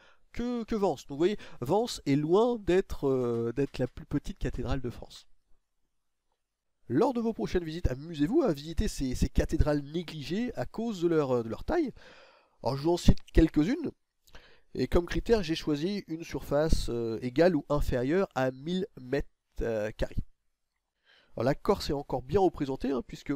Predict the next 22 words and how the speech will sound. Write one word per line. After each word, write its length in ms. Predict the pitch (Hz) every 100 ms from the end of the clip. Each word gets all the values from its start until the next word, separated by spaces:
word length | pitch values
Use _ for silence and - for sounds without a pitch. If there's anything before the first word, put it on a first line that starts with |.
| -
outre 260 | 208 -
Ajaccio 600 | 139 127 - 143 160 277 - _ - - -
et, 300 | 120 123 120
euh, 220 | 107 104
Notre-Dame 680 | 120 - 135 143 139 117 104 - 110
de 200 | 117 117
Nebbio, 400 | 110 110 180 285 - - - _ _
il 180 | 202 226
faut 200 | - 247
ajouter 560 | 214 220 - 202 190 - -
Servione, 680 | - 160 147 165 233 339 311 _ _ _ _ _ _ _
euh, 100 | 127
Luciana 640 | 127 226 - 170 170 214 254 _ _
et 80 | 254
Calvi. 440 | - 190 - - - _ _ _ _ _ _ _ _ - - _ _ _ _ _
Sur 200 | - 262
le 80 | 254
continent 540 | 240 233 226 208 214
appartiennent 480 | 175 180 180 - 185
à 60 | 170
cette 220 | - -
catégorie 640 | 165 - 156 147 143 131